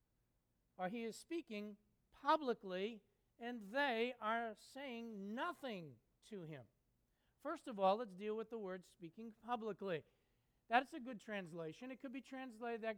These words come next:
word could be translated and is translated, even in English, a number of different ways. It can mean publicly, that he's speaking openly. It could mean that he's speaking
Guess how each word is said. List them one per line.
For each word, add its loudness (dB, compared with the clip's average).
word -2
could -10
be -10
translated -8
and -10
is -8
translated, -8
even -10
in -8
English, -8
a -4
number 0
of -6
different -8
ways. -4
It -2
can 0
mean -2
publicly, 0
that -8
he's -8
speaking -10
openly. -8
It -2
could 0
mean 2
that 6
he's -4
speaking -8